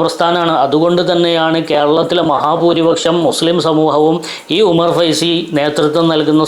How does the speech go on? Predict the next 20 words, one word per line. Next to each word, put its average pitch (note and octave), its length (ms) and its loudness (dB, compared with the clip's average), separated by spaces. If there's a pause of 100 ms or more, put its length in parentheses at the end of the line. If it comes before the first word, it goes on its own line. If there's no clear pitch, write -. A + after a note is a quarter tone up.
സമസ്തക്ക് D3 500 -2
പിന്നിലുള്ളത്. D#3+ 500 2
ഉമർ C#3+ 220 0
ഫൈസി D3+ 320 0
എന്ന് E3+ 160 2
പറഞ്ഞാൽ E3 300 0 (100)
സമസ്തയുടെ D#3 540 2
സെക്രട്ടറിയാണ്. E3 560 0 (1080)
എന്തൊക്കെ D#3+ 420 0 (120)
പ്രവർത്തനങ്ങളാണ് E3+ 760 2 (100)
സമസ്ത D3 420 0
ചെയ്യുന്നത് D#3 540 2
എന്നൊന്ന് E3 340 2
പഠിച്ചു C#3 300 -2
നോക്കണം. E3 320 0 (160)
മുസ്ലിം D#3+ 340 0
സമുദായത്തിന് D#3+ 640 2
വേണ്ടി D3+ 240 0 (220)
എന്തുകൊണ്ടാണ് E3+ 640 2
മുസ്ലിം E3 260 -2